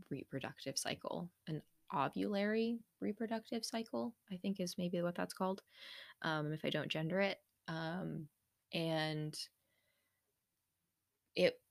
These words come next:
there's a lot of evidence to su-, suggest that that is what I'm experiencing, um, but there is conflicting evidence as to what that specifically means is going on in my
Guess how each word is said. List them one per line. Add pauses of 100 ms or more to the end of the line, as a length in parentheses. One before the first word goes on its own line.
there's
a
lot
of
evidence
to
su-,
suggest
that
that
is
what
I'm
experiencing, (220)
um, (100)
but (100)
there
is
conflicting (440)
evidence
as
to
what (100)
that
specifically
means
is
going
on
in
my